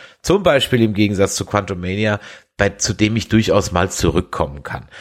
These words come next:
Weil er hatte einfach so ein bisschen seine Momente. Ich meine, es war alles nicht neu, man hat natürlich einfach nur den Kampf auf Man of Steel nochmal recycelt mit General Zod. Ähm, äh, als sie dann, äh, Supergirl aus der Russenbasis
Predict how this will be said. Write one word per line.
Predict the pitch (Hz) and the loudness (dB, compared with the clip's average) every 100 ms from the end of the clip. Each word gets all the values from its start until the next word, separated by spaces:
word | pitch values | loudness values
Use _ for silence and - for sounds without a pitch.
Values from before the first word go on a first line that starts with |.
| - - | -10 0
Weil | 110 | 2
er | 113 | 2
hatte | - - 78 | 0 -2 -2
einfach | 101 - 95 | -6 -4 -4
so | - 101 | -2 -4
ein | 87 | -2
bisschen | 98 95 | -4 -2
seine | 85 87 82 | 0 0 -2
Momente. | 76 73 78 - - - - - | -10 -12 -12 -12 -14 -14 -16 -4
Ich | |
meine, | 117 151 | 0 0
es | 143 | 2
war | 127 127 | 2 0
alles | 127 120 107 | 0 -2 -4
nicht | 90 107 | -6 2
neu, | 123 135 139 | 4 4 4
man | 120 104 | 2 -2
hat | 110 107 | -2 -2
natürlich | 98 101 98 | -4 -4 -6
einfach | 101 92 92 | -8 -6 -4
nur | 98 | -4
den | 92 87 | -4 -4
Kampf | 98 98 - | -4 -6 -6
auf | 87 | -10
Man | 90 92 | -6 -6
of | 85 | -6
Steel | - - 147 143 131 - - - | -10 -2 2 2 0 -14 -10 -2
nochmal | 120 101 117 117 107 | -2 2 2 4 2
recycelt | 110 104 113 107 107 110 104 101 | 0 0 0 2 0 0 -2 -2
mit | 98 | -2
General | 104 101 98 98 | 0 0 0 -2
Zod. | 87 - 98 107 - - - - | -2 0 2 0 -4 -18 -18 -14
Ähm, | 87 90 92 | -14 -14 -10
äh, | 87 87 87 85 | -6 -6 -6 -4
als | 98 - | -4 -2
sie | 95 | 0
dann, | 101 95 98 | 0 -2 -8
äh, | 80 98 90 | -6 -6 -4
Supergirl | 120 120 104 101 101 | -2 0 2 2 2
aus | 95 92 | 2 2
der | 98 | 0
Russenbasis | 90 127 123 104 107 110 95 104 | 2 0 0 0 2 2 2 -2